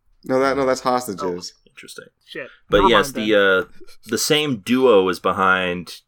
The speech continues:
Speaker 2: the, uh, novel Dead Mountaineers Inn,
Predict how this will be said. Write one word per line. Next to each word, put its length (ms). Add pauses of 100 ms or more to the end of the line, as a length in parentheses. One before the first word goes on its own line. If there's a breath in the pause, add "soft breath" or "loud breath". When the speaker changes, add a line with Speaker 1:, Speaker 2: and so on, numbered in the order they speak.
Speaker 2:
the, 380 (280)
uh, 280
novel 600
Dead 260
Mountaineers 800
Inn, 460